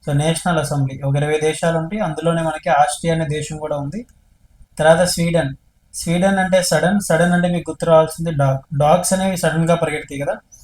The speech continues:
అలా స్వీడన్ అంటే రిచ్ డాగ్. ఐస్లాండ్.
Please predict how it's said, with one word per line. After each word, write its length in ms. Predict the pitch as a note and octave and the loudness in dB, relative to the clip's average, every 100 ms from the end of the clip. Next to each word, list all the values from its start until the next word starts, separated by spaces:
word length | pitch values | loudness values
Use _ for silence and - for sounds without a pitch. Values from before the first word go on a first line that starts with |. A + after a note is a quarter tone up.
| - _ _ _ | -20 _ _ _
అలా 140 | C#3 C#3+ | -4 -4
స్వీడన్ 360 | - D#3+ E3+ | 0 0 2
అంటే 200 | E3+ E3 | 0 2
రిచ్ 320 | F3 - - C#3 | 2 0 -4 -2
డాగ్. 220 | C3 A2 - _ _ _ _ _ - | -2 -4 -14 _ _ _ _ _ -4
ఐస్లాండ్. 640 | D3 E3 - E3+ D#3 B2+ | 0 0 2 4 4 2